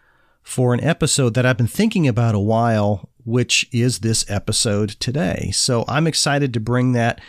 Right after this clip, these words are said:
We're talking about how to manage a traffic stop. If you guys get pulled over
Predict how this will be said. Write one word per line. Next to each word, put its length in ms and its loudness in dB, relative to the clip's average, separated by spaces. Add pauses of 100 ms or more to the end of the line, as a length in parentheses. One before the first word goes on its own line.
(220)
We're 160 2
talking 460 0
about 320 2
how 420 -2
to 80 0
manage 800 0
a 80 -2
traffic 400 -2
stop. 320 -2
If 140 -4
you 100 2
guys 300 0
get 200 -4
pulled 240 0
over 380 0